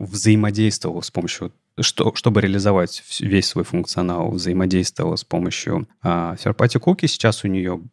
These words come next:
это отрезают, это будет очень сложно, поэтому Google пытается найти способы, как эту функциональность восстановить,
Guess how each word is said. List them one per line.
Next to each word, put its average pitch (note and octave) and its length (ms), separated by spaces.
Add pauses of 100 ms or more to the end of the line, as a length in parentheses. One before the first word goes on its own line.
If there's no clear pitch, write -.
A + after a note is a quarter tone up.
(180)
это G#2+ 200
отрезают, G2+ 640 (160)
это A2 160
будет F#2 260
очень F#2 180
сложно, C#3+ 380
поэтому A2 520 (200)
Google D3+ 440
пытается A2+ 680
найти F2+ 460
способы, G#2+ 840 (240)
как F#2+ 360 (160)
эту A2+ 240
функциональность F#2 720
восстановить, A2+ 580